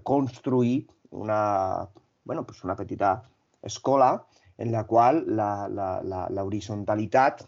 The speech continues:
és, el, és, diguem-ne, la, la, el, el, la premissa sine qua non, és a dir, jo em considero, eh, un lector i que apren-, i jo, jo, jo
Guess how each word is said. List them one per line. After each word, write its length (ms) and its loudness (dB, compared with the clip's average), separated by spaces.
és, 220 -8
el, 160 -4
és, 120 -6
diguem-ne, 460 0
la, 220 2
la, 220 -4
el, 180 -4
el, 240 -4
la 80 -2
premissa 560 4
sine 260 -2
qua 240 4
non, 220 -4
és 120 -14
a 80 -6
dir, 200 0
jo 140 -2
em 100 -8
considero, 640 -4
eh, 720 0
un 400 -6
lector 680 2
i 100 -4
que 160 -2
apren-, 400 0
i 240 -6
jo, 240 4
jo, 160 -8
jo 240 2